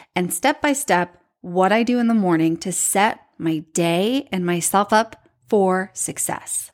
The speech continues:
But before we dive into this episode, did you know I have a podcast review contest going on right now? And at the time of this recording, keep in mind I do record a couple weeks in advance, but at the time of this recording, no one has entered it yet.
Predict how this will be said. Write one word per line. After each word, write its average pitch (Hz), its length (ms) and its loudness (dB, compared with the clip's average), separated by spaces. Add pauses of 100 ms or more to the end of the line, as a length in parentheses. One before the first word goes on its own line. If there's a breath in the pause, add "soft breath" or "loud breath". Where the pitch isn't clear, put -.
(140)
But 269 160 2
before 381 320 2
we 330 80 4
dive 208 220 2
into 190 100 0
this 175 180 0
episode, 165 380 -2
did 175 180 -2
you 311 140 4
know 466 160 0
I 359 80 4
have 220 160 0
a 165 80 -2
podcast 180 640 -4
review 170 540 2
contest 175 840 -2 (180)
going 214 380 2
on 202 180 0
right 196 220 0
now? 170 380 4 (520 loud breath)
And 220 80 2
at 226 120 2
the 226 60 2
time 311 280 2
of 320 140 -2
this 240 180 0
recording, 180 680 0
keep 220 200 -4
in 214 140 0
mind 185 240 0
I 180 80 0
do 180 240 -4
record 240 400 0
a 190 60 -2
couple 185 320 -4
weeks 190 260 0
in 190 140 -2
advance, 185 680 0 (140)
but 202 100 2
at 208 140 0
the 202 80 -2
time 196 220 0
of 208 80 2
this 220 160 2
recording, 214 420 0 (180)
no 180 200 -2
one 214 240 -2
has 190 360 -4
entered 190 440 -2
it 196 180 0
yet. 170 520 -4